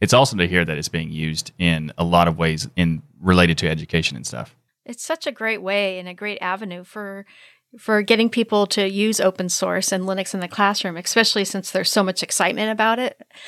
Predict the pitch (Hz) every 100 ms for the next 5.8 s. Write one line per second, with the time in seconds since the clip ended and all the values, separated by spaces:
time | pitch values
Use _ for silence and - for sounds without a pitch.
0 | - - - 226 226 220 247 247 - -
1 | _ _ 240 247 233 233 240 240 233 208
2 | 196 185 185 175 165 - 185 - 185 196
3 | 180 180 190 185 170 170 175 - 175 165
4 | 160 185 - 190 185 175 180 - - 214
5 | 190 185 196 - 190 170 151